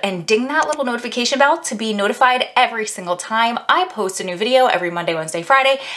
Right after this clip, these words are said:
and sometimes we go live here and there on days in between.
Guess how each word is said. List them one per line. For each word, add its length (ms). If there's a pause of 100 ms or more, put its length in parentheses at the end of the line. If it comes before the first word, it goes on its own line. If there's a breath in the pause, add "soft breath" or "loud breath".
(100)
and 160
sometimes 460
we 100
go 160
live 320
here 240
and 120
there 240
on 200
days 320
in 160
between. 440